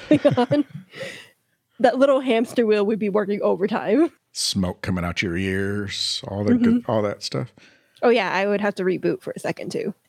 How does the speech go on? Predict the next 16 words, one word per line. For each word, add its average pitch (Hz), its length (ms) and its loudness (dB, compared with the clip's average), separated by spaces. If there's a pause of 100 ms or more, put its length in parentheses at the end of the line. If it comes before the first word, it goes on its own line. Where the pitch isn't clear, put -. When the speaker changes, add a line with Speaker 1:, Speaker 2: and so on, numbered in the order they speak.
Speaker 1:
The 220 80 4
little 240 240 4
Speaker 2:
Yeah. 233 80 4
Speaker 1:
hamster 220 360 2
wheel 220 400 4
is 202 240 0
connected. 196 760 0 (360)
It 208 180 2
provides 208 340 2
energy 190 400 0
for 196 140 -4
the 190 120 -2
little 190 200 0
computer 196 680 0
that 180 260 0 (260)
probably 196 680 0